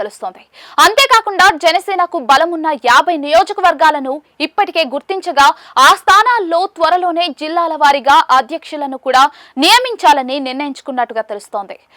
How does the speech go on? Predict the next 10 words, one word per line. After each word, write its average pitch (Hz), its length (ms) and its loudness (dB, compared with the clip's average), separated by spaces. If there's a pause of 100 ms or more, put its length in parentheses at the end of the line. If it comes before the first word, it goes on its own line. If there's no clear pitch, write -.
(300)
అదేవిధంగా 392 560 2 (300)
ఇంటింటికి 466 500 -2 (180)
జనసేన 330 380 0 (160)
కార్యక్రమాన్ని 311 720 0
నిర్వహించి 285 520 -4 (300)
పార్టీని 320 460 2 (160)
గ్రౌండ్ 277 360 2
లెవెల్ 339 280 2
నుండి 330 200 -4 (140)
బలోపేతం 311 520 0